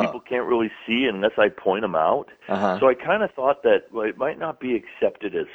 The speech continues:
Speaker 1: fine art, but to my, <laughs> um, to my, my delight, uh, when I called the, the Sonoma County Fair, they were really happy to have it come there and ended up getting best of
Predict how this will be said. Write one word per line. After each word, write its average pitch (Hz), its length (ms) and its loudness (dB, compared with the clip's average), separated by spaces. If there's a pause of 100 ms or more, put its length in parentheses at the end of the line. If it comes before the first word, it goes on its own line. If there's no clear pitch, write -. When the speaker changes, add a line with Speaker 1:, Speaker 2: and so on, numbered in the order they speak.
(120)
Speaker 1:
fine 95 400 -2 (100)
art, 85 380 -6 (540)
but 95 280 0 (500)
to 120 80 -6
my, 113 480 2 (240)
<laughs> - 1080 -14
um, 85 640 2 (1080)
to 117 120 -4
my, 98 280 -2 (120)
my 107 260 0
delight, 90 640 2 (480)
uh, 76 580 0
when 85 180 -10
I 98 140 -2
called 98 340 0
the, - 100 -6 (280)
the 73 180 -6 (120)
Sonoma 90 260 -6
County 90 400 -6
Fair, 87 220 0
they 85 120 -2
were 85 140 -2 (200)
really 87 260 0
happy 85 320 -4
to 78 80 -4
have 76 220 -4
it - 140 -14
come 85 280 -6
there 69 280 -8
and 73 160 -8
ended 90 180 -8
up - 60 -20
getting 78 240 -8
best 82 320 -4
of - 80 -18